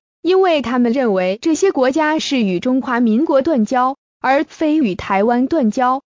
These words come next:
成立台湾共和国后就可以恢复邦交，这样的思考实在想得太美了。因此，台独与中国是同路人，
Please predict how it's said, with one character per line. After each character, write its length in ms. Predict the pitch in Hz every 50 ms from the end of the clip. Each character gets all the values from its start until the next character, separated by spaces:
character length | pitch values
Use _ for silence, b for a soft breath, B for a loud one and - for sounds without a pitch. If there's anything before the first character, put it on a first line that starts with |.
| _ _
成 280 | - - - 202 214 269
立 180 | 285 269 240
台 280 | 220 - - 208 190 196
湾 240 | 220 240 240 247 262
共 220 | - 320 294 247
和 180 | 220 240 233 262
国 200 | - 214 170 180
后 300 | - - 254 220 190 214 -
就 160 | 359 339 320
可 160 | 254 - 262
以 140 | 277 240 208
恢 260 | - - 294 302 320
复 140 | - 285 240
邦 240 | 262 247 233 233 233
交， 320 | - 254 247 254 269 - _ _ _ _
这 180 | - - 415 403
样 180 | 349 247 220 202
的 60 | -
思 280 | - - - 277 302
考 320 | 294 - - 175 160 160 -
实 280 | - - - 233 233 247
在 260 | - - 254 220 208
想 320 | 196 - - 214 165 - 214
得 100 | - 185
太 280 | - - - 302 262
美 220 | 226 214 196 185 185
了。 220 | 170 165 165 175 _ _ _ _ _
因 220 | - 269 285 294 294
此， 240 | - - 214 180 170
台 320 | - - - 202 208 240
独 320 | 269 - 196 185 190 208 -
与 180 | 208 202 190
中 220 | 185 - 254 262 269
国 220 | 247 226 214 220
是 220 | 214 - - 320 233
同 220 | 214 220 214 247
路 180 | 339 359 277 220
人， 320 | 196 185 180 180 190 202